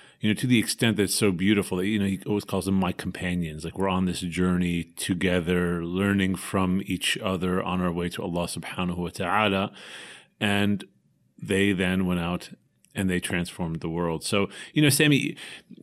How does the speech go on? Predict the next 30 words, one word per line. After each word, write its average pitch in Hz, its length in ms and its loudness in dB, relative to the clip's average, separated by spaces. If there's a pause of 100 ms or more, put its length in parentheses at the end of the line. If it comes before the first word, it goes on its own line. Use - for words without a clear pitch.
(720)
as 113 160 4
a, 110 200 6
as 104 140 4
a 98 60 4
community 117 540 6
leader 95 240 6
that 90 180 0
you 90 80 0
are, 87 180 2
you're, 95 240 2
you're 95 120 -2
the 85 80 -8
director 90 560 0
of 80 140 -4
the, 87 280 0
uh, 92 100 -2
N 92 180 0
B 87 120 0
I 85 100 -2
C 90 220 0
North 85 300 -2
Bru-, 90 180 0
Brunswick 85 560 -4
Islamic 85 420 -4
Center 85 460 -2
in, 85 300 -4
uh, 85 200 -6
in 87 160 -4
Central 85 460 -4
Journey, 92 460 0